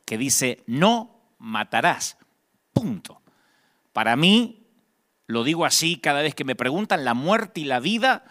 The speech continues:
no están en las manos de nadie. Para mí ni siquiera resiste análisis, ni está sujeto a debate alguno. No son las diez sugerencias,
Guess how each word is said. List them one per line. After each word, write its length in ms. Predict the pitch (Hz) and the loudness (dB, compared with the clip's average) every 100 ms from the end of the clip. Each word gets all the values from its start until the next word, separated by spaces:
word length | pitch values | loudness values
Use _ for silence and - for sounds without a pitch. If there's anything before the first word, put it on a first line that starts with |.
| - _ _ _ - | -20 _ _ _ -6
no 140 | 156 | -4
están 260 | 135 180 180 | -2 -2 -2
en 80 | |
las 140 | 151 120 | -4 -4
manos 340 | 143 170 147 113 | -4 -4 -6 -4
de 100 | 131 | 0
nadie. 720 | 170 175 131 123 98 73 _ _ _ _ _ _ | 0 0 0 0 0 -4 _ _ _ _ _ _
Para 180 | 110 110 | 0 2
mí 120 | 151 | 2
ni 100 | 175 | 0
siquiera 400 | - 135 180 175 | 0 -2 -2 -2
resiste 560 | 127 110 - 139 156 131 | -2 -2 -4 -2 0 0
análisis, 800 | 131 233 208 127 - 87 - - _ _ _ _ _ _ | 0 0 2 2 0 0 -6 -8 _ _ _ _ _ _
ni 140 | 117 135 | 2 2
está 240 | - 180 | 2 0
sujeto 580 | - 165 - 214 - 131 | 2 0 2 0 2 0
a 80 | 110 | 2
debate 360 | 113 127 117 | 2 0 0
alguno. 520 | 110 87 76 69 65 _ _ _ _ _ | -4 -4 -6 -8 -18 _ _ _ _ _
No 120 | 123 | 0
son 220 | 131 165 160 | 2 2 2
las 140 | 110 | 0
diez 180 | 135 131 | 0 0
sugerencias, 880 | 131 151 208 262 - 226 220 - | -2 2 2 4 2 2 0 -2